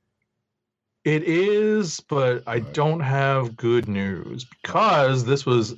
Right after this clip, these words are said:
Speaker 1: traditionally one of the cheaper ones to get. But as I said,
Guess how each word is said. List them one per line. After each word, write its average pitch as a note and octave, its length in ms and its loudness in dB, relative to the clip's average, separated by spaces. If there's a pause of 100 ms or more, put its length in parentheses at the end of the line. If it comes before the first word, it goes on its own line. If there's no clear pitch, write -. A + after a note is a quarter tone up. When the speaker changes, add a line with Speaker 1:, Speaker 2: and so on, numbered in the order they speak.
Speaker 1:
traditionally G#2+ 840 0 (380)
one B2 440 2
of A2 320 2
the G2+ 100 -6
cheaper B2+ 380 0
ones G#2+ 300 2
to G#2+ 100 -6
get. G2+ 380 0
But G2+ 260 2
as G#2+ 200 2
I F#2+ 100 2
said, G#2+ 440 0